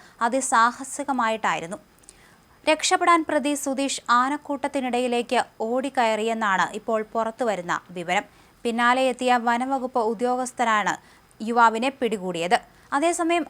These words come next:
അപകടത്തിൽപ്പെടാതെ യുവാവ് രക്ഷപ്പെട്ടത് തലനാരിഴയ്ക്കായിരുന്നു. വനത്തിനുള്ളിൽ നിന്ന് ആരോ തീയിടുന്നത് കണ്ടു എന്നായിരുന്നു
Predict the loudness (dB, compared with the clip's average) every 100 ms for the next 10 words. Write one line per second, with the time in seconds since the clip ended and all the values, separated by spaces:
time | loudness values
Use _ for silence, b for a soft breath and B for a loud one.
0 | 2 2 0 -2 -2 -2 2 4 4 2
1 | -2 -2 2 2 2 -2 -4 -4 -2 2
2 | 2 0 2 2 2 0 0 0 -2 0
3 | 0 -2 -10 _ b b b b 4 6
4 | 4 0 0 2 2 4 4 4 8 8
5 | 8 4 0 -4 -2 -2 -2 -2 -2 0
6 | 0 0 -2 -2 -2 2 2 0 -4